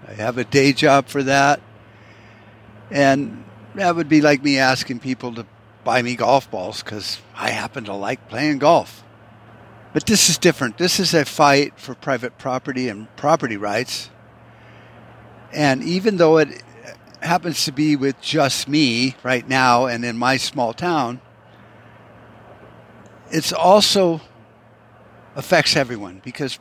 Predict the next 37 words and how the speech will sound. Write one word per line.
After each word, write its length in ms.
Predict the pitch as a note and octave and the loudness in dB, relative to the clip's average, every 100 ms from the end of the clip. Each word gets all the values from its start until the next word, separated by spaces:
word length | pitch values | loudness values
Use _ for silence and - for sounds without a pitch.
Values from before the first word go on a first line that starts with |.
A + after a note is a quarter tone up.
| - | 0
property 360 | E3 E3 D3+ | 0 2 -2
rights 380 | C3+ C#3 C#3 - - - - | 0 2 0 -4 -16 -20 -16
are 580 | - E3+ E3 B2+ G#2+ G#2+ _ _ _ _ _ _ _ _ - - - - - - - - - - | -6 -2 0 0 -4 -10 _ _ _ _ _ _ _ _ -20 -20 -20 -20 -20 -20 -20 -20 -20 -8
the 80 | |
most 300 | D3 D3+ - | 2 4 4
important 640 | D3+ - D3 C3+ B2+ A#2+ - _ _ _ _ - _ _ - | -2 -2 -2 -2 -4 -10 -12 _ _ _ _ -20 _ _ -18
right 400 | C3+ D3 C#3+ D3 | -4 2 2 2
in 140 | C#3+ | -4
the 80 | B2+ | -10
Constitution. 640 | - D3 - F3+ G#3 - - _ _ - - - - - - - - | -8 -8 -8 -8 -8 -10 -12 _ _ -20 -20 -20 -20 -20 -20 -20 -20
If 100 | - | -6
you 60 | D3+ | 0
don't 140 | D3+ | 2
have 160 | D#3 D3+ | 4 2
property 380 | D#3 E3+ F#3+ C#3+ | 2 -2 -2 -6
rights, 400 | B2 B2 - - | -4 -6 -8 -8
then 180 | C#3 C3 | -8 -6
you 100 | C3+ | -6
don't, 240 | C#3+ C#3+ - - - | -6 -8 -14 -20 -16
you 80 | D3 | -6
don't 120 | D#3 | -2
have 140 | E3 | -2
nothing. 320 | D#3+ G3 B2+ | -2 -4 -4
You 120 | A2+ C3+ | -2 0
don't 180 | D3 | 2
even, 200 | D3+ C#3+ - - - - | 2 0 -4 -20 -14 -4
this 160 | D#3 | 0
truck 320 | - G#3 A3+ C3+ | 2 4 4 0
is 180 | - | -8
my 160 | B2+ A2 | -8 -8
property. 540 | - A#2 - G#2+ G2 - _ _ _ _ _ - - - - | -6 -8 -8 -16 -20 -20 _ _ _ _ _ -20 -20 -20 -18
The 80 | C3 | -8
cell 280 | - G#3 E3 | 0 4 2
phone 300 | - C3 G#2+ | 2 -2 -4
is 200 | G#2+ - | -10 -8
my 160 | A2 | -6
property. 580 | G#2 B2 G#2 - G#2 F#2 | -6 -6 -8 -10 -16 -16